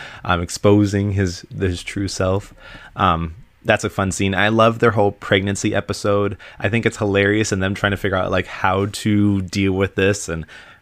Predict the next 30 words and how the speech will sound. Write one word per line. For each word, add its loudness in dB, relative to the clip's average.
um, -4
her -2
pregnancy 0
is -2
going 2
faster -2
than 2
it -4
should -2
be, 0
and -2
he's -4
like, 0
"I 2
wasn't 4
prepared 2
for 4
this." 6
I -2
love -2
that. -2
Um, -4
I 6
also 4
love 8
their 6
comic -4
accurate 0
Halloween 0
costumes, 0